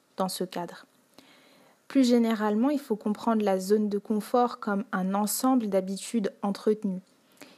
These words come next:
Et le problème ici, c'est que c'est un style de vie et un comportement, euh, et un ensemble de comportements qui ne sont pas toujours adaptés à notre potentiel naturel.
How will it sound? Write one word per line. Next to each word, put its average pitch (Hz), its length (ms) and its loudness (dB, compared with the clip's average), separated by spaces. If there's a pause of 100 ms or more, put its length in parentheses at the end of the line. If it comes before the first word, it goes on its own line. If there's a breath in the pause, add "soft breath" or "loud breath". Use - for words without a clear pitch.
(140 loud breath)
Et 208 80 4
le 190 100 2
problème 240 520 2
ici, 262 320 0
c'est 226 180 -2
que 208 120 -2
c'est 190 200 -2
un 190 80 0
style 220 460 -2
de 202 80 2
vie 202 320 0
et 220 100 0
un 190 80 0
comportement, 214 1000 -2 (140)
euh, 185 280 4
et 185 80 -4
un 180 140 -4
ensemble 196 400 -2
de 185 100 -2
comportements 190 760 -2 (380 loud breath)
qui - 140 -2
ne 214 40 6
sont 208 200 -2
pas 262 140 2
toujours 233 420 0 (120)
adaptés 220 800 2 (340 soft breath)
à 202 220 4
notre 196 320 -2
potentiel 196 560 -2
naturel. 185 540 -4